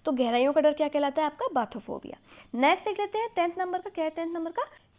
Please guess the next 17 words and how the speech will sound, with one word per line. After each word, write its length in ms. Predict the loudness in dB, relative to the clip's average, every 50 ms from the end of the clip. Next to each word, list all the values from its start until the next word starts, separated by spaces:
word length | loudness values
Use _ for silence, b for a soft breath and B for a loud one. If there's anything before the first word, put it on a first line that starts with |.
| -4 0
Fear 260 | 0 2 2 2 0 0 2 4
of 200 | 6 6 6 4 2 -2
books, 320 | -2 -2 -4 -4 -4 -2
यानी 180 | 0 0 0 0
किताबों 640 | -2 -6 -8 -6 -2 -2 0 0 0 0 0 0
का 160 | 4 4 4
डर 220 | 4 6 4 2 2
क्या 180 | 0 -2 -2 -2
कहलाता 460 | -2 -2 -2 -2 -2 -4 -4 -4 -6
है? 140 | -6 -6 -6 -6
वो 180 | -4 -4 -4
कहलाता 420 | -4 -4 -4 -4 -4 -4 -4 -4 -4
है 60 | -2
आपका 320 | -4 -6 -8 -2 0 0 0 B B B B B -6
bibliophobia, 840 | -2 0 0 0 0 -2 -4 -4 -4 -6 -8 -6 -6 -6 -6 -4 -2
ठीक 160 | -4 0 2
है। 60 | 2